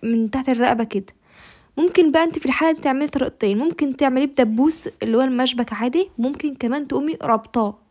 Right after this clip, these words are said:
هو بيتربط عادي من غير، يعني مش لازم دبوس، وتقومي رابطاه. طيب يا مريم، الحبلين دول انا هعمل بيهم ايه؟ الحبلين دول بتربطيهم من تحت، يعني بتقوم مدخله كده برضو نفس التدخيله اللي انت دخلتيها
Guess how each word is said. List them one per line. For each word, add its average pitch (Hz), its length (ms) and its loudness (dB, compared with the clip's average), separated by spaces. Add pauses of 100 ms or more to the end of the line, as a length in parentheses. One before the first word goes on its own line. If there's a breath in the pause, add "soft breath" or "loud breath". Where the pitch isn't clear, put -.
(120)
هو 269 120 4
بيتربط 240 480 0
عادي 226 220 0
من 208 120 0
غير، 220 160 -4
يعني 202 240 0
مش 208 180 -2
لازم 247 200 2
دبوس، 202 500 -4 (520 soft breath)
وتقومي 302 280 0
رابطاه. 220 420 0 (420 soft breath)
طيب 240 300 6
يا 226 100 6
مريم، 226 440 2
الحبلين 240 580 -2
دول 247 160 4
انا 262 220 2
هعمل 262 220 0
بيهم 247 360 0
ايه؟ 220 200 4 (1080)
الحبلين 277 480 0
دول 359 120 2
بتربطيهم 294 640 -2
من 233 140 -4
تحت، - 320 -10 (920 soft breath)
يعني 220 280 2
بتقوم 240 320 0
مدخله 226 460 0
كده 247 280 0
برضو 254 500 2
نفس 262 340 -2
التدخيله 262 460 -2
اللي 277 120 -4
انت - 100 -6
دخلتيها 226 680 -2